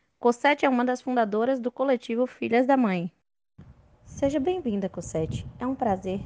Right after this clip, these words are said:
tê-la conosco nesse episódio que tem temática tão urgente, tão atual e tão relevante. Queremos saber sobre os avanços da lei distrital sancionada que garante prevenção, tratamento e apoio às pessoas com Alzheimer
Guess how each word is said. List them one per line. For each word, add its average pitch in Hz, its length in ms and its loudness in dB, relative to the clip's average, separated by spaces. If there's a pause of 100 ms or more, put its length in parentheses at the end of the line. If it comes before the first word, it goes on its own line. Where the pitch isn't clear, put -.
(140)
tê-la 262 200 2
conosco 220 520 -4
nesse 233 220 -4
episódio 190 560 -8
que - 140 -16
tem 233 160 -8
temática 196 600 -6
tão 311 300 -8
urgente, 214 480 -4
tão 240 220 -8
atual 214 580 -6
e 240 80 -8
tão 233 200 -8
relevante. 254 680 -6 (580)
Queremos 302 340 -2
saber 196 480 -2
sobre 208 300 -8
os 208 80 -6
avanços 214 400 -6
da 214 140 0
lei 175 180 -2
distrital 190 640 -6
sancionada 196 720 -6
que - 120 -16
garante 202 420 -6
prevenção, 254 680 -6 (480)
tratamento 247 680 -4 (100)
e 262 80 -4
apoio 233 400 -2
às 226 120 -4
pessoas 226 340 -8
com - 120 -12
Alzheimer 220 520 -6